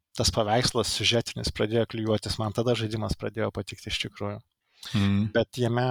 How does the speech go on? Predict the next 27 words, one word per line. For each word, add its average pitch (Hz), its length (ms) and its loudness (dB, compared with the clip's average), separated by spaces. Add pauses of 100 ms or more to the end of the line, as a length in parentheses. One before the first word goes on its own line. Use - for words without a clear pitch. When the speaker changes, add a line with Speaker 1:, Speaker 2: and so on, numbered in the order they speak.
(140)
Speaker 1:
nu, 127 180 2
jo 117 200 2 (200)
esminis 120 560 2
nešantisis - 520 -2
arkliukas 123 440 -2
ir 110 80 -2
kodėl 107 320 -2
aš 127 140 4
jį 139 100 2
bandžiau, 113 460 2
aš 95 100 2
jį - 160 2
irgi 110 160 2
atsivežiau, 101 640 -2 (240)
užsisakiau 110 800 -2
iš - 180 0
Kijevo, 110 540 0
a, 110 160 -10 (600)
pažįstami 104 460 -6
tuo 104 140 -8
metu 101 240 -6
važiavo 101 540 -2
ir 104 240 -8 (300)
taip 117 120 -4
sutapo, - 480 -2
kad 113 100 -14
grinai 113 360 -8